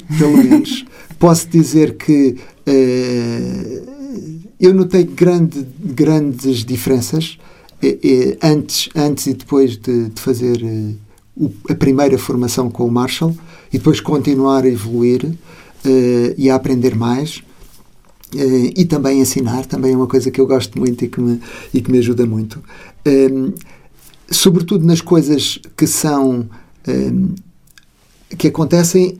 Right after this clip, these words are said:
Speaker 1: e que eu não consigo lidar com elas na altura, eh, o poder lidar com elas mais tarde ajuda. Eh, muitas vezes é um autorreconhecimento, é ver, ok, o que é que aconteceu aqui?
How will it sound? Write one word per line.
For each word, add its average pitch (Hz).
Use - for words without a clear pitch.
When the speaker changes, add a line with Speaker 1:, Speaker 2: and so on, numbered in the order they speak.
Speaker 1:
e 160
que -
eu 208
não 190
consigo 170
lidar 151
com 151
elas 139
na 139
altura, 135
eh, 143
o 180
poder 165
lidar 160
com 147
elas 139
mais 135
tarde 139
ajuda. 143
Eh, 147
muitas 180
vezes 175
é 170
um 156
autorreconhecimento, 143
é 147
ver, 123
ok, 160
o 123
que -
é 170
que 170
aconteceu 160
aqui? -